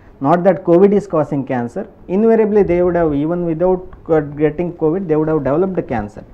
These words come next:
Now the patient who had a covid infection comes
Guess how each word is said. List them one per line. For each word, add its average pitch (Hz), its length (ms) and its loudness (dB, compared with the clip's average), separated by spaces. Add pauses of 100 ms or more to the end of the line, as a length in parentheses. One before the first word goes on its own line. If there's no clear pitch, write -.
(400)
Now 170 360 -2
the 185 100 2
patient 220 400 0
who 196 180 0
had 220 160 4
a 233 60 2
covid 160 560 0 (100)
infection 127 640 -8 (640)
comes 240 380 0